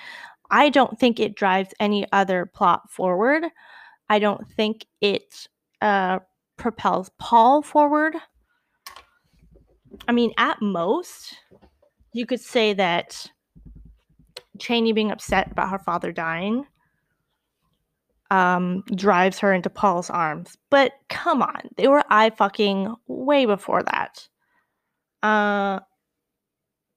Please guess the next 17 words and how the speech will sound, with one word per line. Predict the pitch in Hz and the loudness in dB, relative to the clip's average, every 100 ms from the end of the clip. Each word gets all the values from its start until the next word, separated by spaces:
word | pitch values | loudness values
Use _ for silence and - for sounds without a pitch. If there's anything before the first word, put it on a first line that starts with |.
| - | -4
they | 220 294 | 2 4
were | 294 | 4
meant | 294 330 320 | 4 2 0
to | - | -6
be | |
together. | 175 - - - | -6 -6 -10 -4
Paul | 240 | 0
had | 247 220 | 0 2
visions | 240 226 233 196 | 2 2 -2 -4
of | - | -6
her. | - - 214 _ _ _ _ | -6 -6 -10 _ _ _ _
Um, | 196 196 202 | -2 -2 -2
he | 240 | 0
was | 240 240 | 2 4
not | 233 226 | 2 2
gonna | 220 202 | 0 0
not | 175 185 - | 2 2 2